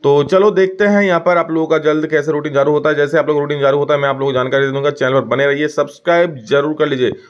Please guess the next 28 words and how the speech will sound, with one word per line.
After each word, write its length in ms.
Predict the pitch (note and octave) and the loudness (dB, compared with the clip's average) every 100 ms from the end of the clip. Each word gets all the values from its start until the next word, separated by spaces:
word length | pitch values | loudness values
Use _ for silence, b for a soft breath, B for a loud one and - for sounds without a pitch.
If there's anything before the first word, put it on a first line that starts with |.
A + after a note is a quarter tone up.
| B | B
और 120 | - C#3 | -4 0
हर 140 | C#3+ | 0
एक 80 | D3 | 0
दोस्तों 320 | C#3+ D3 E3+ | -4 -2 -2
को 100 | E3 | 0
ये 120 | D#3 | -2
खबर 360 | D#3 D3+ D3 C3+ | -2 -2 -2 -2
जल्द 280 | C3+ D#3 D3+ | -2 -2 -4
से 140 | D3+ | -6
जल्द 220 | C3+ C#3+ C#3 | -2 -2 -2
पहुँचा 220 | C3 C3+ | 0 -2
दीजिए 160 | C#3 | -2
ताकि 160 | C3 C3 | -2 -2
सारे 280 | C3 C3 C3+ | -2 -2 -2
दोस्त 300 | C3 C#3 - | -2 -4 -6
इसमें 680 | C3 C3 B2+ B2+ B2+ B2+ B2+ b b _ - | -14 -8 -6 -4 -4 -4 -10 b b _ -4
पता 180 | C#3 E3 | -2 0
चल 160 | D#3 | 0
सके 180 | C#3+ C#3+ | -2 -2
और 280 | D3 C3+ - | 0 -2 -6
इसके 220 | - - C3 | -10 -4 0
according 320 | A#2+ B2 A#2+ | 0 -2 -2
तैयारी 300 | A2 A2 A2+ | 0 2 0
कर 120 | G#2+ | -2
सके। 220 | G#2+ G2 | -4 -4
जी 100 | G#2+ | -4
हाँ 80 | C3 | -2
दोस्तों, 340 | C3+ C3 C#3 | -2 -2 -4